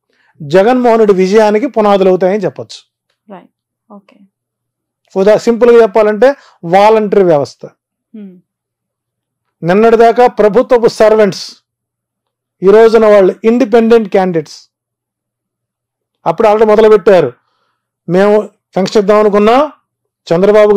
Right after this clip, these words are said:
Speaker 1: గారు సగ్గడ్డల రమేష్ గారి చేత ఈసీ కంప్లైంట్ ఇచ్చారు, కాబట్టి మేము మీకు ఇవ్వలేకపోతున్నాం, ఇకపై మీకు సంక్షేమ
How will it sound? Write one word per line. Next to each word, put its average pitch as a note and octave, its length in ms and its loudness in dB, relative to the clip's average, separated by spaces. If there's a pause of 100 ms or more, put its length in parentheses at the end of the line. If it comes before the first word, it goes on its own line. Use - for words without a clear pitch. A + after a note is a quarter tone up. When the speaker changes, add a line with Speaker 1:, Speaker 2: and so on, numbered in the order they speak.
Speaker 1:
గారు A3+ 200 4 (480)
సగ్గడ్డల G3+ 440 0 (100)
రమేష్ F#3+ 340 0
గారి G3 220 2
చేత G3 180 2 (1200)
ఈసీ A3+ 180 -2 (100)
కంప్లైంట్ G3 480 0
ఇచ్చారు, G#3+ 380 2 (640)
కాబట్టి G#3 340 0
మేము F3+ 180 0 (400)
మీకు E3+ 200 -2 (440)
ఇవ్వలేకపోతున్నాం, G#3 680 0 (360)
ఇకపై B3 340 2 (200)
మీకు B3+ 260 0
సంక్షేమ A#3+ 300 0